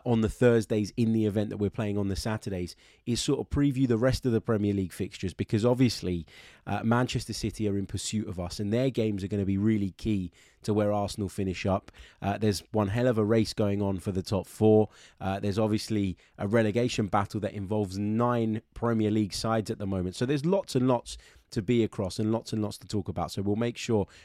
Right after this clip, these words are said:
we have you covered on the Chronicles of a Gooner as well. Will be from a slightly biased Arsenal perspective, but hey, it is what it is. Uh, let's say a few hellos.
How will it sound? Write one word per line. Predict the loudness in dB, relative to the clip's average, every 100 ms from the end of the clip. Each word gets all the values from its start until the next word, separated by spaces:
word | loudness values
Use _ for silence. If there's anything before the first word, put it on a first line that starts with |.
| -6
we | 2 4
have | 2 0
you | -4
covered | -2 0 0 0
on | 2 2
the | 2
Chronicles | 2 0 0 -4 -4
of | -8 -8
a | -8
Gooner | -4 -2 -2 -4
as | -4
well. | -4 -4 -8 _ _ _ _
Will | -4
be | 0 0
from | 0 -2
a |
slightly | -2 -4 -4 -6 -10 -4
biased | -4 -2 -8 -14 -12
Arsenal | -10 -10 -12
perspective, | -12 -12 -14 -8 -8 -4
but | -2
hey, | 0 -2 -4 -16 -20 -20 -6
it | 0 2
is | 2 2
what | 2
it | 2
is. | 0 -4 -10 -20 -4
Uh, | 0
let's | 0 2
say | 2 0
a |
few | 2 4
hellos. | 6 4 2 -6